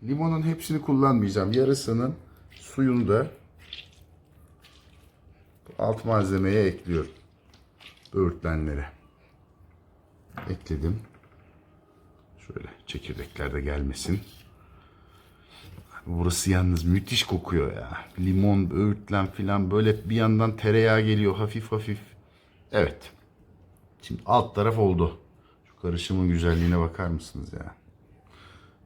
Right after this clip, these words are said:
Şimdi ne yapalım? Yavaştan crumble'ı, parçaları da şöyle merkezden dışarıya gelecek şekilde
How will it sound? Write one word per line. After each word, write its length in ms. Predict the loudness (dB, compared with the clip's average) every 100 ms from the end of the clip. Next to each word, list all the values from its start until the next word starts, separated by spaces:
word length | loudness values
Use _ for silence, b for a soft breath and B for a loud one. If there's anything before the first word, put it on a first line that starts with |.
| -20
Şimdi 560 | -10 -4 0 0 -2 -8 -16 -6
ne 80 | 0
yapalım? 400 | 2 2 0 -4
Yavaştan 640 | -4 0 0 -2 -6 -6 -6 -8 -20 _ _ -20 -20 _ -20 _ _ _ _ -8 -8 -6 -4 -4 -6 -16 -20 -12
crumble'ı, 600 | -2 0 2 4 4 2 -2 -14 _ -20 _ -20 B B B B B -20 -18 -6
parçaları 600 | -6 -4 -2 -2 0 -2
da 180 | -2 -4 -12 _
şöyle 240 | -10 -4
merkezden 760 | 0 2 0 0 -4 -2 2 0
dışarıya 400 | 0 -2 0 0
gelecek 420 | 0 -2 -2 -4
şekilde 580 | -6 -8 -10 -10 -8 -8